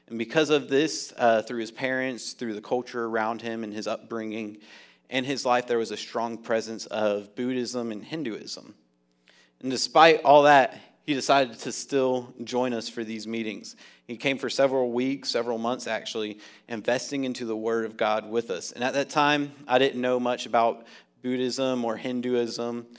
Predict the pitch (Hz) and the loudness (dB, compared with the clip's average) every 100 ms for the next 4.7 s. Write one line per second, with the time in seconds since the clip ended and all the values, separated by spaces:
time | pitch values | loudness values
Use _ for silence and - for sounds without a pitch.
0 | - - _ - 120 131 127 123 123 127 | -20 -20 _ 0 6 6 6 2 2 0
1 | 123 123 - 123 113 110 - - 113 104 | -2 -4 -6 -4 -4 -6 -10 -2 2 2
2 | 104 110 123 131 127 117 113 120 120 113 | 2 -2 -2 -2 -2 -2 -2 -4 -4 -2
3 | 113 - 117 110 117 113 117 117 117 - | -4 -4 -6 -6 -4 -4 -4 -6 -12 -20
4 | - _ 113 110 107 107 101 | -20 _ -4 -2 -2 -6 -10